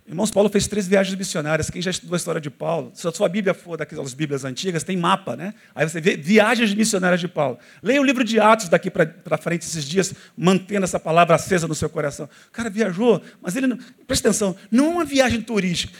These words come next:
Campo missionário não é lugar pra turista, gente. Tem gente me procura, "Pastor,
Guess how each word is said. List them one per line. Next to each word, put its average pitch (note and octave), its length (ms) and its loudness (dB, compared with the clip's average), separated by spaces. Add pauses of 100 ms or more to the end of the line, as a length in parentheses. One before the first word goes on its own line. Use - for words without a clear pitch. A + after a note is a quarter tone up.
Campo D#4 180 4
missionário A#3+ 480 2
não C4 100 0
é C#4 60 4
lugar C#4+ 220 6
pra C#4 120 4
turista, C4 520 2
gente. D#3+ 440 0 (600)
Tem B3+ 160 4
gente C4+ 180 0
me B3+ 80 -6
procura, A3 400 0
"Pastor, A3 500 -4